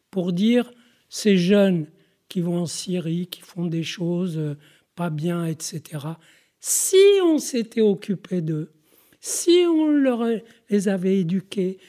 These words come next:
si on leur avait donné du travail, si on a, donc, par ces, toutes ces ficelles ancrées dans le champ économique, on s'approprie encore plus le problème qui se trouve ficelé,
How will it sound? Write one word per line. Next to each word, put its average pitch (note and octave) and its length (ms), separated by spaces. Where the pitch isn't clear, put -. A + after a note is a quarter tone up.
si - 360
on F4+ 120
leur D4 220
avait B3+ 260
donné G#3+ 320
du F#3+ 180
travail, F3 480
si - 480
on D#4 220
a, A#3+ 140
donc, D4+ 440
par B3+ 220
ces, A3+ 320
toutes D4 200
ces B3 180
ficelles A3 760
ancrées A#3+ 640
dans F#3+ 160
le F#3+ 120
champ G3+ 300
économique, F#3+ 800
on B3 140
s'approprie C4+ 800
encore D4 460
plus D#4 420
le F#3 120
problème F#3 540
qui C4 120
se C#4 140
trouve C4 320
ficelé, B3+ 800